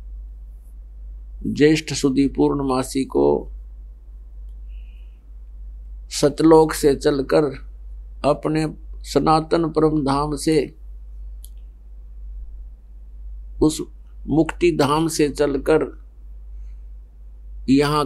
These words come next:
काल के लोक में पृथ्वी लोक पर आए और एक लहर तारा नामक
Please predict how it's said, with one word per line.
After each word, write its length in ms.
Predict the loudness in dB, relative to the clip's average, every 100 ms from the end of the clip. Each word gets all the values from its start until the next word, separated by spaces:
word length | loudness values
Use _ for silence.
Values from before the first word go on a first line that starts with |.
| 6
काल 280 | 8 8 6
के 200 | 6 6
लोक 360 | 8 6 4
में 200 | 0 0
पृथ्वी 420 | 0 0 2 4 4
लोक 340 | 4 2 2
पर 100 | 4
आए 260 | 6 4 0 -6 -16 -16 -14 -14 -14 -14 -16 -18 -20 -20 -18 -18 -16 -14 -14 -14 -16 -18 -20 _ 0
और 440 | 4 6 4 2 4
एक 500 | 4 4 2 0 -2 -18 -20 -18 -18 -18 -18 -20 -20 _ -20 -20 -20 -18 -18 -18 -18 -12 2
लहर 400 | 6 8 8 4
तारा 400 | 6 6 8 6
नामक 400 | 4 0 0 -4